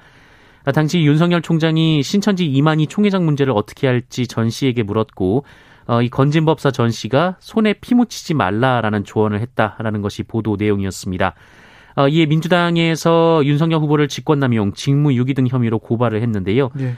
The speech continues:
Speaker 1: 어, 검찰은 공공수사 이 부에 서울중앙지검에서 배당했습니다.
Speaker 2: 네, 건진법사한테 이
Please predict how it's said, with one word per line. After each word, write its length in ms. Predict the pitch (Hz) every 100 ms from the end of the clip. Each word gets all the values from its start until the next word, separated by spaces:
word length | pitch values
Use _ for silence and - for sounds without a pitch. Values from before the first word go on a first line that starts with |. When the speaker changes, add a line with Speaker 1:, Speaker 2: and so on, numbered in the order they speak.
| -
Speaker 1:
어, 80 | 131
검찰은 420 | 127 143 151 143
공공수사 640 | 131 131 135 139 127 - 120
이 180 | 117
부에 360 | 117 117 92 123
서울중앙지검에서 1160 | 123 156 143 127 117 - 131 131 123 107 92 92
배당했습니다. 760 | 85 101 95 90 - 82 82 -
Speaker 2:
네, 240 | 135 127 110 _ _ -
건진법사한테 1900 | 156 185 208 233 247 247 233 - - 214 196 165 139 135 139 135 165 139
이 420 | 120 135 160 143